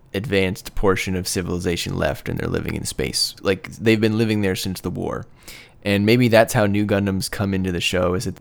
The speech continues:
they fall from space or they're launched from space. And that would be my protagonist, Isaac. I think he'd be a young outlaw dreaming of a better life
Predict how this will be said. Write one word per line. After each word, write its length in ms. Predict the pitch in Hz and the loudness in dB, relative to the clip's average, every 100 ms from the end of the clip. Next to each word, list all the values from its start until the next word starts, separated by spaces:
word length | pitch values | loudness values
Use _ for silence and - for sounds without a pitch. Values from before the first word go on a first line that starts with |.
| - | -8
they 100 | 92 | -6
fall 320 | - 95 92 | 2 2 2
from 160 | - | -2
space 560 | 92 - - - - - - | -10 -6 -8 -6 -8 -10 -6
or 80 | 104 | -4
they're 140 | 87 | -2
launched 320 | 90 92 92 | -2 -2 -4
from 140 | - 85 | -8 -10
space. 460 | - 82 73 - - _ - | -8 -8 -8 -10 -14 _ -4
And 360 | 98 92 90 | 0 0 6
that 120 | 110 | 8
would 120 | 123 120 | 8 6
be 80 | |
my 140 | 110 101 | 4 2
protagonist, 680 | 98 90 87 85 85 87 | 0 -2 -4 -4 -8 -6
Isaac. 280 | - 90 92 | -6 -6 -6
I 60 | 101 | -6
think 200 | 104 104 | -4 -4
he'd 180 | 104 92 | -4 -2
be 120 | 92 | 0
a 40 | |
young 280 | 92 107 110 | 4 4 4
outlaw 380 | 98 92 95 92 | 4 4 4 4
dreaming 400 | 92 110 107 101 | 4 2 2 0
of 80 | 92 | 0
a 40 | |
better 220 | 90 92 | 0 0
life 300 | 92 92 95 | 0 -2 -4